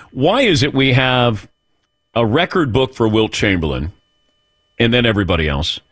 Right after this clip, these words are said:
but we don't have a record book just for Babe Ruth and everybody else? Because Wilt,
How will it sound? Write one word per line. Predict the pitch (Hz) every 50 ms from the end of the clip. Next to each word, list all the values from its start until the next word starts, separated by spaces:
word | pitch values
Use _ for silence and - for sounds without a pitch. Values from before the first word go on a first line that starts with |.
| _ _ _ _ _ _ _ _ _ -
but | - 127 123 - - -
we | 127 127 127
don't | 107 151 156 156 151
have | 139 151 135 127 117
a | 123 120 113
record | 107 123 123 - - 120 95 87
book | 113 107 101 -
just | - - 117 110 - -
for | - 107
Babe | 87 110 98 98 90 87
Ruth | 139 151 117 92 - 107
and | 90
everybody | 90 76 82 76 71 87 78 76 78 80
else? | 78 65 - - -
Because | 107 101 - 131 113 90
Wilt, | 95 98 143 175 170 156